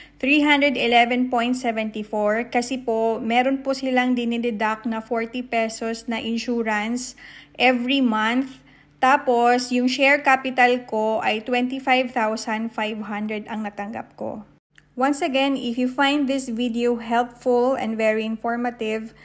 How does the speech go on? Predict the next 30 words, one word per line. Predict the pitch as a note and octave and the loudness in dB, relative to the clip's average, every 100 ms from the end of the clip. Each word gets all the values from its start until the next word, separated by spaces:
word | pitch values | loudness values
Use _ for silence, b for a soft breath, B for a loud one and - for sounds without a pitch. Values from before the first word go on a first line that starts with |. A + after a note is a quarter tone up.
| B B | B B
please | - C#4 E4 F4 | -2 0 0 -2
do | - A3 B3+ C#4 C#4+ C4+ A#3 | -4 -2 0 2 2 2 0
help | - A#3+ B3+ B3+ A#3 | 2 4 4 2 -4
this | B3 | -4
channel | - A#3+ G#3+ A3 B3+ | -4 -2 -2 0 0
by | A#3 A3 A3 | 0 0 0
liking | A3 A3 A3 B3+ A#3+ A3+ | 0 0 0 -2 0 -2
this | G#3+ | -4
video. | G#3+ G3+ A3 G#3 A3 A3 C4+ C#4+ B B B | -6 -6 -6 -2 -2 2 0 -2 B B B
If | A3+ | 0
you | B3+ C4 | 2 6
haven't | C4 C4+ D4+ | 6 4 2
subscribed, | - C4 A#3 - A#3 A3 A#3+ - | 0 -2 -4 0 2 2 0 -2
please | B3 C#4 C#4 | -4 -2 -2
subscribe. | C4+ B3 - G3+ A3 A3 C4 B3+ - B B A#3+ | -4 -4 -6 -4 -2 0 0 -2 -6 B B 0
And | |
at | C4 A#3+ | 2 2
the | C4 | 0
same | B3+ A#3+ B3+ | 0 2 2
time, | B3 A#3+ B3+ | 2 0 0
please | B3+ A#3+ B3 | -2 -4 -4
also | A3 A3+ A3+ A3+ | -4 -4 -4 -4
share. | A3+ G#3+ G3+ - G#3 - _ _ _ _ _ _ _ _ _ _ b b b | -6 -8 -10 -10 -12 -16 _ _ _ _ _ _ _ _ _ _ b b b
So, | - C4+ | 0 2
ito | C#4 E4 | 4 2
naman | E4+ F4 F#4 F#4 | 2 2 0 0
ang | |
natanggap | E4+ D#4 C#4+ C#4+ | 0 2 2 0
ko | C4 C4 | 2 2
sa | C4+ B3+ | 2 -2